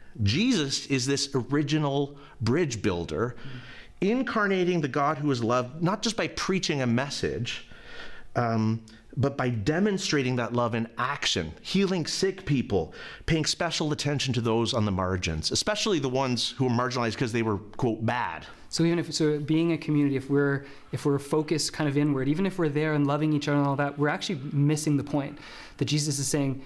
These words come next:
Speaker 2: "Don't just be loving yourselves in sort of a inside of your walls, but instead actually have this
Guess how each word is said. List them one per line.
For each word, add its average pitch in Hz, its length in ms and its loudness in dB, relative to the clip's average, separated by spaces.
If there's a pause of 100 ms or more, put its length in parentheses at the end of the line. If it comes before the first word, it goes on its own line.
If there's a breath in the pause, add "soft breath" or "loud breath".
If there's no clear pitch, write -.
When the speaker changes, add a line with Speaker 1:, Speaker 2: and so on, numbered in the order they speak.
(260 loud breath)
Speaker 2:
"Don't 160 160 2
just 185 180 -2
be 175 80 0
loving 147 400 2
yourselves 143 480 2
in 139 80 0
sort 143 160 2
of 131 80 -2
a 131 180 0 (320 loud breath)
inside 156 440 2
of 135 100 -2
your 139 100 -2
walls, 131 600 -2 (680 loud breath)
but 156 80 2
instead 160 320 2
actually 143 340 0
have 147 160 -2
this 143 160 0